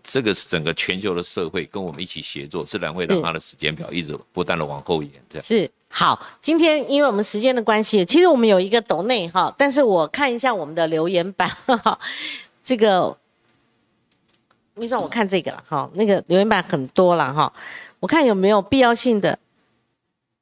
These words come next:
Speaker 2: 呃，杭英令，去年九月，我们台湾机场因为军演被停飞，也没有上空对峙，如同老婆被路人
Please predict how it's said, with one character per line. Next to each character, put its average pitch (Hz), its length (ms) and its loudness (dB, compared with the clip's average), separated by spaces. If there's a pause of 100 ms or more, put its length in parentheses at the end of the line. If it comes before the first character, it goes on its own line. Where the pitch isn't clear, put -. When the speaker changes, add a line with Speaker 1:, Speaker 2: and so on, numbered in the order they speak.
(280)
Speaker 2:
呃， 170 260 2
杭 226 340 2
英 247 220 4
令， 226 240 2 (720)
去 277 220 2
年 196 200 4
九 156 180 4
月， 202 200 6
我 143 120 4
们 156 160 2
台 175 160 4
湾 190 160 4
机 214 160 2
场 175 220 2
因 190 140 4
为 196 100 4
军 190 220 2
演 139 160 2
被 165 160 2
停 151 260 0
飞， 156 340 0
也 147 220 2
没 139 240 2
有 147 160 2
上 175 260 2
空 175 200 2
对 165 180 2
峙， 160 340 0
如 175 200 0
同 175 200 0
老 147 160 2
婆 139 300 0
被 180 220 2
路 170 240 2
人 131 400 0